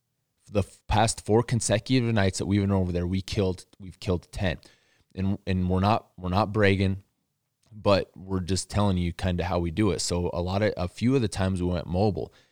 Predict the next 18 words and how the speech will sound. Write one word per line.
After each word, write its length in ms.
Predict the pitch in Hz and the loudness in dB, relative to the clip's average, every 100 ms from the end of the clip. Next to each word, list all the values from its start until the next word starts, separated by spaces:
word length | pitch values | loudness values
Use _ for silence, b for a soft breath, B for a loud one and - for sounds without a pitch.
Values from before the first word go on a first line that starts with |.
| b - | b -10
and 220 | 85 90 | -6 -2
then 420 | 104 127 98 85 _ _ _ _ | 2 2 0 -4 _ _ _ _
we 80 | 95 | -10
started 460 | - 95 87 80 | 0 0 0 -4
paying 260 | - 92 85 | -2 -2 -2
attention, 480 | - 101 110 - 78 | -4 -4 -2 -4 -6
like, 220 | 65 - | -10 -6
"You 80 | 90 | -4
know 80 | |
what, 200 | 107 131 | -2 -4
man? 240 | - 131 110 | -4 -6 -6
What 200 | 135 _ | -10 _
the 80 | - | -18
hell 340 | - 127 113 | -10 -6 -4
is 140 | 85 | -4
going 260 | 87 90 87 | -4 -2 -2
on 180 | 95 117 | -2 -2
here?" 240 | 95 - | -4 -8